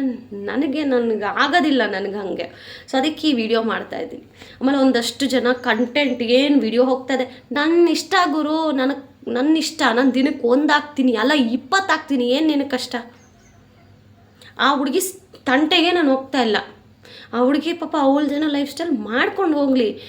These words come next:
ಏನ್ ವಿಡಿಯೋ ಹೋಗ್ತಾ ಇದೆ ಅಂತ ಎರಡೆರಡು ಮೂರು ಮೂರು ಹಾಕ್ತಾನೆ. ನಿನಗೇನಮ್ಮ ಕಷ್ಟ? ನಿನಗೆ ಹಾಕಕ್ಕಾಗತ್ತಾ? ನೀನು ಹಾಕು. ಇವಾಗ ನೀನು ಕಷ್ಟದಲ್ಲಿ ಇದೆಯಾ ತಾನೆ? ಹಾಕು ವಿಡಿಯೋಗಳು, ಯಾರು ಬೇಡ ಅಂದ್ರು? ನಿನಗೆ ಎಷ್ಟಾಗುತ್ತೋ ನೀನು ಅಷ್ಟು ಹಾಕ್ತೀಯ. ನನಗೆ, ನನ್ನ ಕೈಯಲ್ಲಿ ಆಗುತ್ತೆ, ದಿನಕ್ಕೆ ಎರಡು ವಿಡಿಯೋ ಹಾಕ್ತೀನಿ ನಾನು. ಕೆಲಸ ಎಲ್ಲ ಮಾಡ್ಕೊಂಡು, ಫ್ರೀ ಮಾಡ್ಕೊಂಡು ನಾನು ಮಾಡ್ತೀನಿ. ಅದು ನನ್ನ ಇಷ್ಟ.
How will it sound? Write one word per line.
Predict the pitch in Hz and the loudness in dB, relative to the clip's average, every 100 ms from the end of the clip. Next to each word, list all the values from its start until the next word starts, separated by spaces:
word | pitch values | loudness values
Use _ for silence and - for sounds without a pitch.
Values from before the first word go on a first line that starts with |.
| - - | -10 0
ಏನ್ | 294 381 339 | 2 4 4
ವಿಡಿಯೋ | 247 262 302 | 4 2 0
ಹೋಗ್ತಾ | 285 294 277 | -2 -4 0
ಇದೆ | 269 | 0
ಅಂತ | 269 | 2
ಎರಡೆರಡು | 262 214 196 220 262 | 0 2 2 2 4
ಮೂರು | 285 262 | 4 4
ಮೂರು | 277 | 0
ಹಾಕ್ತಾನೆ. | 262 254 262 262 | 0 0 0 2
ನಿನಗೇನಮ್ಮ | 330 330 247 359 403 370 | 2 2 2 2 2 0
ಕಷ್ಟ? | 311 294 - 262 269 339 - - - - | -4 -6 -4 0 0 0 -8 -20 -6 0
ನಿನಗೆ | 330 339 | 2 4
ಹಾಕಕ್ಕಾಗತ್ತಾ? | 285 359 359 359 359 392 | 2 0 -2 -2 0 2
ನೀನು | 359 403 453 | 4 6 6
ಹಾಕು. | 392 339 339 302 | 4 0 -2 0
ಇವಾಗ | 277 | 2
ನೀನು | 311 320 | 2 2
ಕಷ್ಟದಲ್ಲಿ | 381 339 - 349 | 0 -2 -2 0
ಇದೆಯಾ | 349 339 | 0 0
ತಾನೆ? | 339 339 208 - - - | 0 0 -2 -6 -16 -4
ಹಾಕು | - 508 508 453 | 0 2 2 2
ವಿಡಿಯೋಗಳು, | 415 415 440 370 | 4 4 2 0
ಯಾರು | 330 330 415 | 2 2 2
ಬೇಡ | 427 359 | 2 4
ಅಂದ್ರು? | 262 214 214 220 - - - _ _ - | 2 0 -4 -8 -18 -20 -20 _ _ 2
ನಿನಗೆ | 330 381 | 4 4
ಎಷ್ಟಾಗುತ್ತೋ | 381 - 403 381 381 | 2 2 0 0 0
ನೀನು | 453 466 453 | 4 6 4
ಅಷ್ಟು | - - | 2 -2
ಹಾಕ್ತೀಯ. | 320 - - 208 202 - - 311 | -4 -4 -8 -8 -8 -12 -8 -2
ನನಗೆ, | 349 330 | 0 2
ನನ್ನ | 311 359 | 2 2
ಕೈಯಲ್ಲಿ | 403 392 | 4 4
ಆಗುತ್ತೆ, | 359 381 392 302 | 4 2 -2 0
ದಿನಕ್ಕೆ | 311 330 311 | 0 0 0
ಎರಡು | 294 | 2
ವಿಡಿಯೋ | 277 294 294 | 2 2 2
ಹಾಕ್ತೀನಿ | 277 - 294 214 | 0 0 -2 -2
ನಾನು. | - - - - - | -4 -8 -14 -20 -8
ಕೆಲಸ | 262 277 311 | -2 -2 0
ಎಲ್ಲ | 320 | 0
ಮಾಡ್ಕೊಂಡು, | 320 302 302 302 302 | 2 2 0 -2 -2
ಫ್ರೀ | 285 277 339 | -2 0 2
ಮಾಡ್ಕೊಂಡು | 339 302 320 | 2 0 -2
ನಾನು | 330 392 | 2 4
ಮಾಡ್ತೀನಿ. | 415 440 - 240 | 6 4 2 -4
ಅದು | 202 277 | -2 0
ನನ್ನ | 392 415 | 4 4
ಇಷ್ಟ. | 403 - - | 4 0 -8